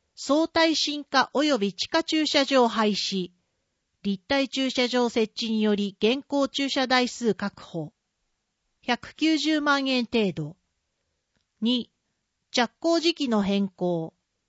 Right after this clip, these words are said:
清掃関連施設除却後着工。実施設計の中で確認可能。三、地下駐車場廃止。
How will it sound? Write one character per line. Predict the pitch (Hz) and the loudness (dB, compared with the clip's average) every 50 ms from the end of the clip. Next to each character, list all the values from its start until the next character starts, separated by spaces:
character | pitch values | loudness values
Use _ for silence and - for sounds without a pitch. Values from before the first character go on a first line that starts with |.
| _ _ _ _ - | _ _ _ _ -10
清 | - - 247 269 | -4 -2 0 0
掃 | 254 - - 262 262 262 | 0 0 2 2 2 2
関 | - - 254 254 247 247 | 0 0 0 0 0 0
連 | 240 240 240 247 240 | 0 0 0 0 -2
施 | - - | -4 -2
設 | - 214 190 - 190 180 | -2 -4 -2 -2 -4 -6
除 | 156 151 190 190 | -2 -2 -2 -2
却 | - - 233 214 - 233 220 | 0 -2 -4 -2 -2 -2 0
後 | 214 220 214 | 0 0 0
着 | - - 185 170 _ _ _ | -2 -4 -8 -8 _ _ _
工。 | - 196 175 165 156 156 160 _ _ _ _ _ _ _ _ _ _ _ _ _ _ _ _ _ - | -8 -6 -6 -6 -6 -8 -12 _ _ _ _ _ _ _ _ _ _ _ _ _ _ _ _ _ -6
実 | - 240 226 | -4 -2 0
施 | - - 311 320 | 0 0 -2 -2
設 | - 370 339 339 _ - | -2 -2 -2 -2 _ -2
計 | - 294 277 262 | 0 2 2 2
の | 233 226 | 2 2
中 | 226 247 254 - 240 | 0 0 0 0 -2
で | 208 202 185 | -2 -2 -2
確 | - - 208 - - 247 | -4 -6 -8 -4 -2 0
認 | 240 233 226 220 214 | 2 2 2 0 0
可 | - - 190 190 | -2 -4 -4 -2
能。 | 185 180 175 165 160 151 160 185 _ _ _ _ _ _ _ _ _ _ _ _ _ _ _ _ _ _ _ | -2 -2 -2 -4 -6 -8 -12 -16 _ _ _ _ _ _ _ _ _ _ _ _ _ _ _ _ _ _ _
三、 | - - - 254 233 226 220 208 214 _ _ _ _ _ _ _ _ _ _ _ | -10 -2 0 0 0 0 -2 -6 -12 _ _ _ _ _ _ _ _ _ _ _
地 | - - | -8 -4
下 | - - 320 | -2 -2 -2
駐 | - - - 320 311 | 0 0 0 0 0
車 | 294 - 294 285 | 2 2 0 2
場 | - 285 262 254 | 4 4 4 4
廃 | 233 214 233 220 220 | 4 2 0 0 0
止。 | 202 - - - 196 190 185 180 | 0 -2 -6 -6 -6 -6 -6 -8